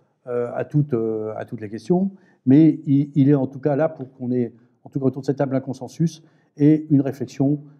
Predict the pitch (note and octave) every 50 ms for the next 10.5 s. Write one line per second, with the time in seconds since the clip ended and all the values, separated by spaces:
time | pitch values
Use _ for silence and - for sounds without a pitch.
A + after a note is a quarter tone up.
0 | _ _ _ _ C3+ B2 B2 B2 B2 A#2+ - - C3+ - F#3 D#3 - - C3+ B2
1 | A#2 - B2 - A2+ G#2 - - - _ _ _ _ _ _ _ _ _ _ _
2 | _ _ _ _ _ E3 E3+ F3+ F3+ F3+ - E3+ - - - F#3+ F3+ D#3 D3 D#3
3 | D3 C#3 C#3+ D3 C#3+ - - C#3+ C#3 B2 C#3+ D3 C#3 B2 A#2 A#2 A2+ A2+ A2 A2
4 | A#2 A2+ A2 A2+ _ _ _ - A#2+ B2 A2 A2+ A2 A#2+ C#3 E3+ F3 C3+ A#2 A2+
5 | A2+ A2 G#2 G2 - - B2+ B2 A#2 A#2 A2+ G#2 A#2+ C#3 E3 F#3+ - - - _
6 | _ _ _ _ _ _ _ _ _ _ _ _ _ _ _ _ _ _ _ _
7 | - B2+ C#3 C#3+ D3+ D3 - - - D3+ D3 D#3 - - D#3 - - F#3 E3 C3+
8 | - - - E3+ F3 G3+ - - D#3 C#3 C3+ - - A#3 G3 F#3+ F3 F3 G3 A3
9 | G#3 - - - _ _ - G3 E3+ - - C#3 - - _ _ - F#3 F#3 G3+
10 | F#3+ - - C#3+ A#2 A#2+ A2+ B2+ D3+ F#3+